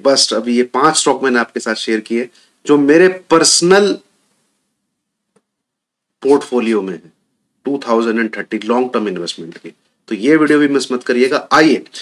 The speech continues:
पर ये सब चीजें शेयर करने के बाद काफी लोगों ने comment किए, काफी लोगों ने Telegram पे पूछा कि भैया,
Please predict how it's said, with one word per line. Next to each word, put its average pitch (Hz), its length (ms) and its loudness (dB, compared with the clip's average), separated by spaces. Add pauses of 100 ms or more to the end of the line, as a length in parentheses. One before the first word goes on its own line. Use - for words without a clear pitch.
(260)
पर 139 200 0
ये 185 120 6
सब 190 160 2
चीजें 175 260 2
शेयर 165 220 2
करने 160 260 2
के 160 100 2
बाद 156 240 0
काफी 135 240 -2
लोगों 147 260 0 (480)
ने 135 280 2
comment 127 400 -4
किए, 127 160 -4
काफी 123 260 -2
लोगों 120 200 0
ने 120 80 0
Telegram 113 460 -4
पे 117 100 -6
पूछा 113 360 -8 (400)
कि 135 100 -8
भैया, 127 260 2